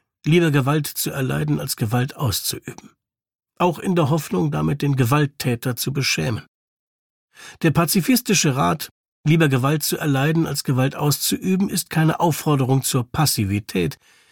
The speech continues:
Er ist der passive Widerstand der Wehrlosen und soll das Verhalten der Gewalttäter verändern.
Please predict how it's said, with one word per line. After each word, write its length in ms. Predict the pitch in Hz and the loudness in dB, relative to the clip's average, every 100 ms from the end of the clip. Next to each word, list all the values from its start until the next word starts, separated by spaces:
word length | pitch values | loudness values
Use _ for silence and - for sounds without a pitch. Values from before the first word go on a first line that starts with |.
| _ _ - | _ _ 0
Er 180 | 165 - | 0 2
ist 380 | 208 - - | 0 -2 0
der 100 | 160 | 0
passive 580 | 135 - 151 - 139 123 | 0 2 2 2 2 4
Widerstand 540 | 160 151 123 - 127 120 | 4 4 2 0 -4 0
der 200 | 117 131 | 0 2
Wehrlosen 600 | 190 156 123 139 143 - | 2 2 2 2 2 -2
und 100 | 151 | 0
soll 200 | 147 143 | 0 2
das 180 | 127 | 2
Verhalten 580 | - 127 98 214 - 143 | 0 0 0 0 2 2
der 120 | 117 | 2
Gewalttäter 760 | 107 101 170 143 - 101 - 90 | 0 0 0 0 -4 -4 -4 -6
verändern. 600 | - - - - - | -8 -10 -10 -10 -12